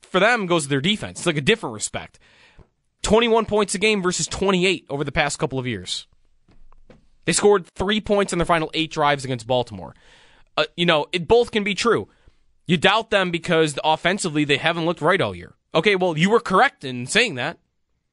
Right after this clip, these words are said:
No one was wrong. I said it multiple times. This ain't the same Chiefs team. They're more vulnerable than ever.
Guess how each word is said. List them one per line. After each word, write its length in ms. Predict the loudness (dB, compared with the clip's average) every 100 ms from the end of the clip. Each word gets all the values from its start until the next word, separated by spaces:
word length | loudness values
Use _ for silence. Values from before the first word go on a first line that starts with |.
| _ _ _ _ 2
No 140 | 4
one 180 | 4 2
was 160 | 2 2
wrong. 460 | 4 4 2 -2 -14 _ _ _ _ _ _ _ _ -2
I 160 | 2 2
said 300 | 2 0 0
it 160 | -4 _
multiple 480 | -4 0 0 0 -2
times. 320 | 0 -2 -4 -14
This 120 | -6 -2
ain't 120 | -2
the 60 | -2
same 200 | -2 -2
Chiefs 240 | -4 -4
team. 260 | -6 -8 -12 _ _ _ _ -4
They're 180 | 0 2
more 220 | 4 2
vulnerable 560 | 2 2 2 0 0 -2
than 120 | -2
ever. 260 | -2 -6